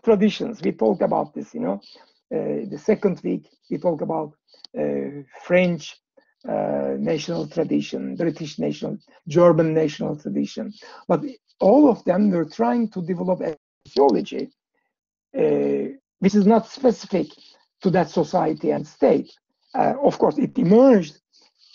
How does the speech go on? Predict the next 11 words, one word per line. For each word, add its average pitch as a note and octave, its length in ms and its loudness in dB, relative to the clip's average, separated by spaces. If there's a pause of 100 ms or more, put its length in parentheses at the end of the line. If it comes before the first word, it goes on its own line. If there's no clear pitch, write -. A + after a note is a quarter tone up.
(160)
those F3 280 4
traditions F#3 560 -4
emerged G3 640 0 (320)
from, D#3 360 -8 (580)
from D#3+ 260 -12
the D3+ 220 -10
historical F#3+ 600 0
experience, E3 960 -6 (260)
cultural, E3+ 680 0
social E3+ 420 -4
experience G3 680 0